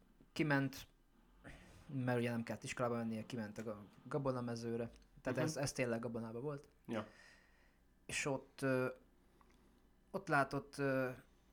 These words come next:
Speaker 1: óramutató járásával megegyező irányban ledőlt, várjál,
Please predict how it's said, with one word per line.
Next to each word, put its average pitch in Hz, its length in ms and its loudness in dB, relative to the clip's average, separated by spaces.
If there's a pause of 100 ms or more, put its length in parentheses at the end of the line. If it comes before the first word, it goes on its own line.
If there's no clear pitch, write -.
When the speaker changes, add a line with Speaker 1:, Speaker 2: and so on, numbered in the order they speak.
(140)
Speaker 1:
óramutató 143 560 4
járásával 123 960 2
megegyező 123 580 -2
irányban 113 540 0
ledőlt, 113 540 -4 (220)
várjál, 110 480 0